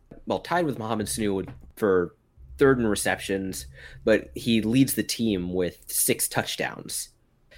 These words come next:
And he's, he has been getting them from all over the field, either long breakaway, touchdown catch and runs,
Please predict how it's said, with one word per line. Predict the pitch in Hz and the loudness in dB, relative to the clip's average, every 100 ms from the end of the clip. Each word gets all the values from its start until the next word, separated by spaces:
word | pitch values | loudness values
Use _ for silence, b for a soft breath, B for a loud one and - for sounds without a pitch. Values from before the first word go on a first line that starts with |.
| b _ | b _
And | 104 92 92 87 | -6 -4 -4 -2
he's, | 95 127 117 - | 4 4 4 2
he | 127 123 | 4 4
has | 139 151 | 4 4
been | 131 | 4
getting | 123 113 107 | 6 4 4
them | 101 | 2
from | 95 107 | 0 0
all | 95 101 | 4 6
over | 98 95 85 | 4 2 -2
the | |
field, | - 95 78 | 0 -2 0
either | 90 85 90 - _ _ _ _ - | -2 0 -2 -2 _ _ _ _ -2
long | 107 110 110 104 | 4 6 4 4
breakaway, | 113 110 110 110 | 4 4 6 4
touchdown | 104 - 113 - 98 | 4 0 -2 0 0
catch | - 101 101 | 2 0 0
and | 95 | -2
runs, | 95 95 92 - | -2 -2 -4 -6